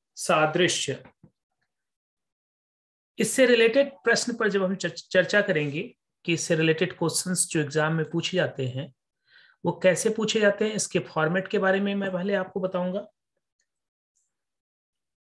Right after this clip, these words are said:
पूरा format अगर आप देखें तो एनालॉजी से related क्वेश्चंस जो एग्जाम में आते हैं, वो सिक्स फॉर्मेट में होते हैं।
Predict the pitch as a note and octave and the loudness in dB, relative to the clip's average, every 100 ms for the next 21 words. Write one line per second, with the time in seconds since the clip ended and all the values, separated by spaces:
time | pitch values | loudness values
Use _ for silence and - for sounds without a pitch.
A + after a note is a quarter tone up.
0 | _ _ _ _ _ - F3+ F#3 F#3 - | _ _ _ _ _ -2 2 4 2 2
1 | E3+ E3 A3+ A#3 G#3 G3 D#3+ D3+ C#3 D#3+ | 0 2 0 0 0 0 0 -4 -6 -10
2 | - _ _ _ _ _ _ _ - D#3+ | -12 _ _ _ _ _ _ _ -4 -4
3 | - E3+ G3 G#3+ G3+ G#3+ - G3+ E3+ E3+ | 0 0 2 2 0 -2 -2 0 0 0
4 | G#3 G3+ _ _ _ _ _ _ _ _ | -2 -4 _ _ _ _ _ _ _ _
5 | _ _ - F3+ F3 - A3+ G#3 G3 D#3+ | _ _ -6 -4 -2 -2 -4 0 0 0
6 | D3+ F3 G3+ F#3 D3+ - E3+ C#3 F#3 _ | -2 0 0 0 -2 -4 -6 -6 -10 _
7 | _ _ _ - G3 - A#3+ A#3 - - | _ _ _ -4 -2 -2 -4 -4 -8 -2
8 | D#3 D#3 E3 E3 C#3+ A#2+ B2 A2+ | -2 0 -4 -4 -4 -4 -6 -14